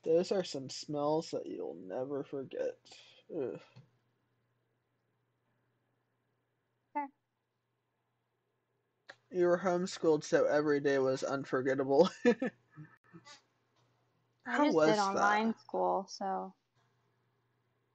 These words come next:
Speaker 1: Genuine question, though. How was homeschooling? Like, I imagine it's completely different from person to person, but
Speaker 2: Yeah, definitely.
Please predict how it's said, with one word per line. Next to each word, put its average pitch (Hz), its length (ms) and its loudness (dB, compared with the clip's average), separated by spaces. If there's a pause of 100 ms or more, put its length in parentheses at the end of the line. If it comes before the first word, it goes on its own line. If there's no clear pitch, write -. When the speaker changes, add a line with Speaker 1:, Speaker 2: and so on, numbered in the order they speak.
(2250)
Speaker 1:
Genuine 220 500 2
question, 165 480 2
though. 131 140 -4
How 180 240 4
was 147 320 2
homeschooling? 95 760 -8 (640)
Like, 151 260 2 (120)
I 180 160 8
imagine 180 440 4
it's 156 160 -2
completely 151 520 6
different 139 460 -4
from 135 200 -2
person 135 380 -4
to 107 80 -6
person, 127 540 -6
but 123 300 0 (1120)
Speaker 2:
Yeah, 226 160 -2 (160)
definitely. 208 640 -6